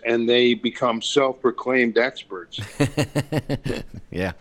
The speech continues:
Speaker 1: And those people on the, um, the forums or wherever, uh, become so authoritative,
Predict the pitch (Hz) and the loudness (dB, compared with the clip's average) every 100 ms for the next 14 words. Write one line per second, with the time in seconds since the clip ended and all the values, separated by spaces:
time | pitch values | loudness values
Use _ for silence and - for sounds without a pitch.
0 | - - _ _ _ - _ _ - 123 | -18 -20 _ _ _ -20 _ _ 0 2
1 | 123 123 117 113 135 160 160 - 151 - | 2 -2 -4 2 4 4 2 2 2 2
2 | 127 117 117 117 117 110 113 - 110 104 | 0 0 0 0 0 0 -4 -2 -2 0
3 | 101 98 - 107 107 - 143 143 135 135 | -2 -4 -10 -4 -2 2 2 2 2 0
4 | 131 - - _ _ _ _ _ 120 120 | -4 -8 -16 _ _ _ _ _ 2 4
5 | 113 117 113 135 151 107 95 92 _ _ | 4 4 4 2 0 -6 -8 -14 _ _
6 | _ _ - 110 104 104 120 143 127 120 | _ _ -4 -2 0 -2 -4 -2 -2 0
7 | 160 165 156 123 139 143 147 143 123 104 | 2 4 2 0 0 4 4 4 4 4
8 | 98 98 98 | 2 -4 -6